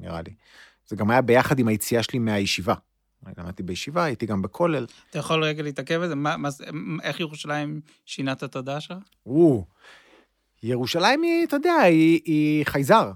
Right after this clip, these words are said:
Speaker 1: בעולם. כלומר, אמ, אחת הסיבות ליצירה של הסדרה זה בעצם, אה, זה שאלירן מבין שיש חרדים שהם לא מה שמאכילים אותו בידיעות.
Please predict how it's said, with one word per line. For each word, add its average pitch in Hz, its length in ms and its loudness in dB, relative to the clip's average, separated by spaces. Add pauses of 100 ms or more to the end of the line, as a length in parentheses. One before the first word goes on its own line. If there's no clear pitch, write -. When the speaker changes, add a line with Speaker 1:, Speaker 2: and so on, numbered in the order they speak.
(140)
Speaker 1:
בעולם. 113 520 -2 (300)
כלומר, 120 360 -2
אמ, 113 800 0 (360)
אחת - 280 4
הסיבות 151 480 4
ליצירה 127 360 2
של 147 100 -4
הסדרה 190 360 0
זה 127 320 2
בעצם, 143 460 -2 (200)
אה, 123 180 -4
זה 127 160 -2
שאלירן 151 420 -2
מבין 143 380 0
שיש 135 340 -2
חרדים 131 380 -4
שהם 120 240 -4
לא 143 400 2
מה 139 200 -6
שמאכילים 127 540 -6
אותו 135 180 -4
בידיעות. 107 560 -4